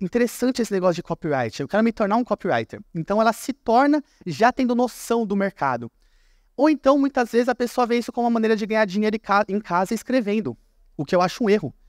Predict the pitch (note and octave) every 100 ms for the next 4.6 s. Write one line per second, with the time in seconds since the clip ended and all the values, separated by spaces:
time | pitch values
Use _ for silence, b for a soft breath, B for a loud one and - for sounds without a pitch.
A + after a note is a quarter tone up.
0 | _ _ _ - D3 F3+ G#3+ G3 A3 A3
1 | F#3+ - F3 G3 G#3+ G3 A#3 B3+ A#3 C4
2 | - E3+ - A#2 A2 - F#3 G#3+ A#3+ E3+
3 | D3+ - A2+ C#3 A#2+ D#3 C#3+ D#3 F#3 C#3+
4 | C3+ D3 B3 F4 B2+ B2+